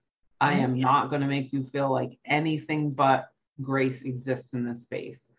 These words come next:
Speaker 1: that you can be here. And for, even if for just this moment, you're just held without, without any judgment."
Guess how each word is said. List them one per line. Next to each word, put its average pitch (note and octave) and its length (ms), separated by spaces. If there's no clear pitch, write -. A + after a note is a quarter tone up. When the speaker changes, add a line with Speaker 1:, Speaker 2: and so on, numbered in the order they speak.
Speaker 1:
that B2+ 320
you C#3+ 240
can C3+ 300
be C#3 180
here. D3 380
And C3 280
for, C3+ 140
even D3 260
if C#3 140
for C#3+ 160
just D3 480
this D3 200
moment, C3+ 460
you're C#3+ 140
just C3 240
held C3 440
without, C3 920
without C3 460
any C3+ 200
judgment." A#2+ 500